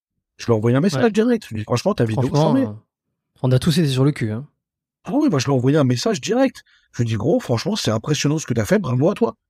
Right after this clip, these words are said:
Speaker 1: Tu vois, ça
Speaker 2: Mm.
Speaker 1: me trompe pas les fesses de, de faire un truc. Il m'a répondu, euh, et voilà, enfin, tu vois ce que je veux dire. Donc, euh, mais Thibaut,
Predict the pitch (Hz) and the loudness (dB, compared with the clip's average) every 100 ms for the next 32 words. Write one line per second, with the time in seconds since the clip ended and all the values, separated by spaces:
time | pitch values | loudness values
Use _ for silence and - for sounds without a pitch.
0 | _ _ _ _ - 196 131 117 117 113 | _ _ _ _ 0 2 0 -2 -4 0
1 | 127 120 175 208 123 120 113 127 131 277 | 2 2 2 0 2 0 0 -2 -2 -2
2 | - - - 165 156 139 131 113 117 220 | -4 -8 -6 0 2 2 0 -2 0 -2
3 | 254 _ _ _ 104 104 101 95 95 92 | -4 _ _ _ 2 4 4 4 2 0
4 | 90 - - 107 107 208 214 139 202 208 | -4 -8 -2 0 0 0 -2 0 -2 0
5 | 202 151 - - - 135 131 131 117 - | 0 0 -4 -20 -4 -4 0 -2 -2 -4
6 | 135 196 277 - 127 117 - - | 0 0 0 -4 -4 -4 -6 -12